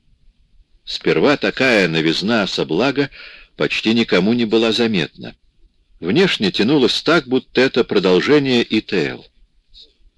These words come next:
Только быстро скисли блатные, столпы лагерного режима и начальства. Но как будто жестокость надзирателей и увеличенная площадь бура восполняли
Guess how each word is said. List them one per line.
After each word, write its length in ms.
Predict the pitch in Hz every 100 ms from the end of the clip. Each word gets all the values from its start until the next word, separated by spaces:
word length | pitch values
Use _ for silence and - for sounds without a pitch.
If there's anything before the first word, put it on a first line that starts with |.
| -
Только 340 | 139 139 147
быстро 440 | 127 170 - 110
скисли 500 | 98 - 98 90 87
блатные, 720 | 78 80 80 - 85 104 123 120 _ _ _ _
столпы 560 | - - 107 104 - 110
лагерного 540 | 101 101 95 92 92
режима 500 | 90 87 78 147 127 - - -
и 100 | 95
начальства. 720 | 110 95 - 73 67 - 57 - _ _ _ _ _ -
Но 140 | 90
как 180 | 90 98
будто 380 | 98 120 - 110
жестокость 720 | 92 98 - 113 107 98 -
надзирателей 840 | 95 82 73 85 117 127 87 69 - - - -
и 80 |
увеличенная 720 | 90 90 95 104 95 95 87 85
площадь 520 | 85 90 - 85 71
бура 440 | 65 135 135 69 - _ _ _
восполняли 880 | 73 78 - - 78 76 87 107 110